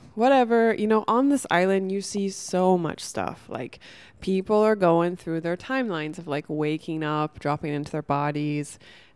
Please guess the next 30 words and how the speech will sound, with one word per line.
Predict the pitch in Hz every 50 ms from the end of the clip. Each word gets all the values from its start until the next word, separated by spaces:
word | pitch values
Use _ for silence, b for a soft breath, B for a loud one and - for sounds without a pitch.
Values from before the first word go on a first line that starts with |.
| -
And | - 196 202
sometimes | - - 214 226 226 240 254 254 262 247
you | - 240
have | 202 208 196 196 - -
to | 214 190
go | 180 170 170 180 196
through | - - 190 175 170 170 175 196 226 226 - b b b b b b b b b _
these | 180 165 175 202 -
obstacles | - 285 330 - - - - 190 - - 160 160 160 170 190 -
of | - - 165 165 165 165
different | - 180 175 - 185 175 156
character | - - 185 170 180 - - 160
types | - - 147 139 - - -
on | 147 147
the | 143
island, | - 143 147 147 147 -
and | 139 147
this, | 151 143 143 -
like, | - 135 139 -
spiritual | - - - - 160 156 165 170 - - 175 160
guru | 156 - 160 156 156 156 151 151
man | 147 151 143 143 139 139 147
who | 143 147 147
uses | 143 143 147 143 - 151 143 -
his | 156 151
power | - - 143 143 143 139 139 139 139 139 -
to | - - - 147
get | 139 - 139 135 -
women, | 143 139 139 139 135 135 139 139 147 B B B B B B B B _
eh, | - 156 147